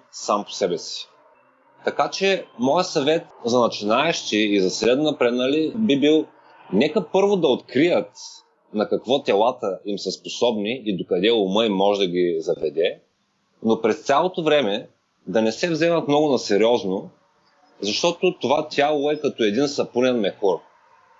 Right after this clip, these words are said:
От върхова форма на състезание буквално отнема няколко понички, за да може тая форма да се развали. Което означава, че формата на тялото не може да бъде наше убежище, не може да бъде наша отправна точка.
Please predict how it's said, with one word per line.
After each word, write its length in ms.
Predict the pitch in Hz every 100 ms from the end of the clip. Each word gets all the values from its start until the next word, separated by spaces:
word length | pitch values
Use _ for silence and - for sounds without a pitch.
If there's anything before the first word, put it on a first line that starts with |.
| -
От 160 | 107 92
върхова 680 | 101 170 - 165 143 117 104 -
форма 280 | 143 151
на 120 | 131 107
състезание 880 | 101 - 95 104 104 120 165 185 185 _ _ _ -
буквално 540 | 180 202 139 160 180
отнема 320 | 160 147 156
няколко 440 | 143 143 151 151 104
понички, 640 | 120 143 - - 95 104 - _ _ 92
за 140 | 104
да 80 | 104
може 360 | 110 127 107
тая 240 | - 113 104
форма 240 | 107 110
да 80 | 101
се 140 | - 92
развали. 440 | 82 90 87 82 _ _ _ _ _ -
Което 260 | 135 185
означава, 580 | 165 131 - 135 147 170
че 220 | - -
формата 440 | 113 131 170 175 131
на 160 | 92
тялото 640 | - 104 113 92 - 104 143 -
не 160 | 95 95
може 300 | 107 135 110
да 80 |
бъде 240 | 92 110 113
наше 300 | 101 101 101
убежище, 580 | 82 92 78 - - -
не 80 | 95
може 260 | 101 117
да 60 | 101
бъде 220 | 90 117
наша 240 | 104 104 101
отправна 420 | - 101 95 87
точка. 360 | 98 - -